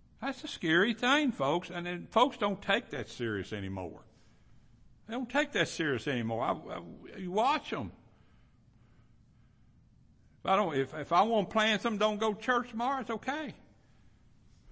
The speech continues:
That's reading, it blessed my heart, these young boys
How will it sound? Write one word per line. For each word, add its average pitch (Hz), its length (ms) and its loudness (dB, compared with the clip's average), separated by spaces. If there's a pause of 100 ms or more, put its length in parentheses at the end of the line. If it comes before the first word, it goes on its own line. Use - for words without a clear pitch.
(2500)
That's 123 220 -4
reading, 156 240 0
it 147 140 0
blessed 180 320 2
my 175 220 6
heart, 208 360 2
these 165 220 0
young 175 340 2
boys 196 600 2